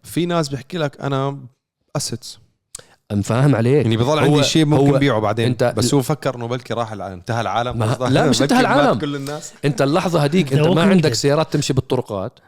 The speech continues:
Speaker 2: واحد. اثنين، أنت ما عندك طريقة حتى لفحص السيارة، التأكد من هاي السيارة شغالة.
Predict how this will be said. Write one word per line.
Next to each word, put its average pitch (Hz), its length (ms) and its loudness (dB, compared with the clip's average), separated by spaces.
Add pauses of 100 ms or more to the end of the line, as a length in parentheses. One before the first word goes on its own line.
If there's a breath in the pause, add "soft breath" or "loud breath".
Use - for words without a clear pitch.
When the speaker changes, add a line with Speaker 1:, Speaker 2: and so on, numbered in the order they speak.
Speaker 2:
واحد. 117 320 -4 (420 soft breath)
اثنين، 147 480 2
أنت 123 140 -2
ما 151 140 2
عندك 156 300 0 (100)
طريقة 139 340 -2
حتى 170 280 -2
لفحص - 340 -2
السيارة، 135 580 2
التأكد 120 480 -6
من 120 100 0
هاي 127 80 0
السيارة 120 300 -2
شغالة. 107 560 -4